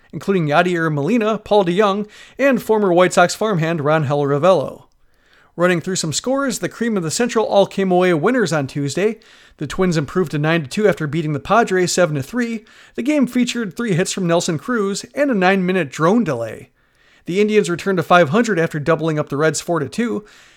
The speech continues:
Shane Bieber improved to three and oh, although after giving up two runs over seven and two-thirds innings, his E R A shot all the way up to zero point eight three. The Royals lost their fifth straight game, which also counts as the Cubs' fifth straight win,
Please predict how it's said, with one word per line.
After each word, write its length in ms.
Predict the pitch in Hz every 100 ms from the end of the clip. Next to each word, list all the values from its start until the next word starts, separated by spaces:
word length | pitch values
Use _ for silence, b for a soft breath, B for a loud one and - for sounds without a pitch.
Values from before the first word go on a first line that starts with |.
| b
Shane 320 | - 240 208
Bieber 280 | 196 254 220
improved 320 | 160 - 190
to 100 | 151
three 220 | 139 185 156
and 80 |
oh, 340 | 196 202 156 175
although 320 | 165 165 185
after 200 | 175 165
giving 240 | 151 180 170
up 100 | -
two 220 | - 247
runs 260 | 220 214
over 240 | 190 165 160
seven 260 | - 185
and 140 | 170 147
two-thirds 380 | 190 185 147 190
innings, 340 | 240 185 175 b b
his 180 | 160 185
E 100 | 220
R 120 | 190
A 120 | 185
shot 320 | - 175 156
all 220 | - 277 233
the 80 |
way 160 | 202 170
up 160 | 165 -
to 180 | 156
zero 260 | 139 160 165
point 300 | 151 160 156
eight 220 | 160 135
three. 420 | - 151 120 - _ _ _ _ _ _ _ _ _ _ _ _ _ -
The 80 | 208
Royals 340 | 302 311 233
lost 280 | 214 208 -
their 140 | 285
fifth 200 | - 165
straight 320 | - 151 143 139
game, 240 | 143 208
which 160 | 180 170
also 240 | 156 160
counts 340 | - 170 156
as 60 | 147
the 80 | 139
Cubs' 320 | - 202 160
fifth 220 | - 143
straight 280 | - 170 196
win, 340 | 240 165 123